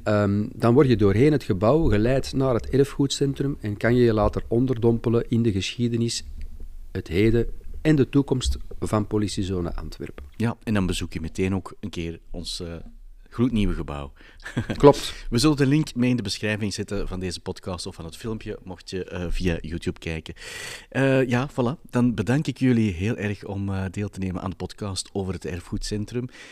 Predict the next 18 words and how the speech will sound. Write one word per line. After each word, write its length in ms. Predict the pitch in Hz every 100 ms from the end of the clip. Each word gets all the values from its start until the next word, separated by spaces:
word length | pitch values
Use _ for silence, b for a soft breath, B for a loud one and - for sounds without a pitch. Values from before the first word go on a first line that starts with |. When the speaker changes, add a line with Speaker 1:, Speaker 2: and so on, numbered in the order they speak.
| B -
Speaker 2:
Het, 200 | 95 101
eh, 280 | 95 92
ja, 160 | 90 90
het 120 | 101
is, 140 | 98 -
eh, 80 | 95 92 - - -
we 100 | 98
nemen 260 | 107 101
de 80 | 92
podcast 540 | 98 104 - 95 - -
op 180 | - 107 -
vlak 340 | 82 120 -
voor 280 | - 127 117
de 160 | 110 -
opening 520 | 113 123 139 131 123 92
voor 160 | 101
het, 160 | 92 -
eh, 120 | 92